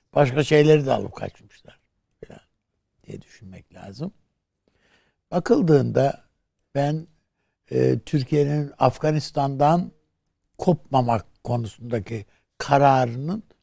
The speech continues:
çok doğru, isabetli olduğu kanaatindeyim.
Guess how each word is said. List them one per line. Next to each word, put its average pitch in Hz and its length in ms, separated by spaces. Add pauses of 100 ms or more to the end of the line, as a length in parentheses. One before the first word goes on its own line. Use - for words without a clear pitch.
çok - 420
doğru, 156 520 (360)
isabetli 147 520
olduğu 117 260
kanaatindeyim. 98 720